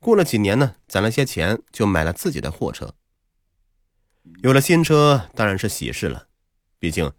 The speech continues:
要靠这个吃饭的。同时又赶上我们那边修路的工程队找他运材料，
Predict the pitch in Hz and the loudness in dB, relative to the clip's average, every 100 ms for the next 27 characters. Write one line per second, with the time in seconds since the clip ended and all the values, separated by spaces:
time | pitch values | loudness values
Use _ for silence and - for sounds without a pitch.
0 | _ _ 90 82 - 87 - 76 - 123 | _ _ -6 -6 -4 -6 -6 -8 -6 -4
1 | 160 120 - _ _ _ _ _ _ _ | -4 -6 -10 _ _ _ _ _ _ _
2 | _ _ _ 147 208 202 202 190 101 104 | _ _ _ 2 4 4 4 4 2 2
3 | 139 120 92 131 117 113 117 - 151 165 | 2 2 2 0 2 2 0 0 0 2
4 | 165 101 82 - 147 117 127 156 - _ | 0 0 -4 -2 -2 -2 -2 -2 -4 _
5 | - 62 87 92 127 - 73 123 147 | -8 -6 -4 -4 -4 -6 -8 -8 -10